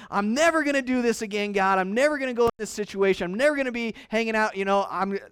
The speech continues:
that's it. I'm done, God." Big promises and little follow through.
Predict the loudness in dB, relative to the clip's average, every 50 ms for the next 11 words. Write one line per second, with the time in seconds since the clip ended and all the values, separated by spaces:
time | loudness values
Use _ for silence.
0 | _ -4 -2 -2 -2 -2 -2 2 2 2 2 2 -2 -4 -4 2 4 4 4 4
1 | 4 2 2 2 2 4 4 2 2 -2 -12 -20 _ _ _ _ _ _ _ _
2 | _ _ _ _ _ _ _ _ _ _ -10 -2 2 2 2 2 0 -4 -2 0
3 | 0 0 -2 -4 -4 -4 -4 -4 -4 -6 -10 -16 -18 -18 -20 -20 _ _ _ _
4 | _ _ _ _ _ _ _ -16 -12 -10 -6 -4 -2 -2 -2 -4 -4 -2 -2 0
5 | 0 -2 -4 -6 -12 -14 -14 -14 -14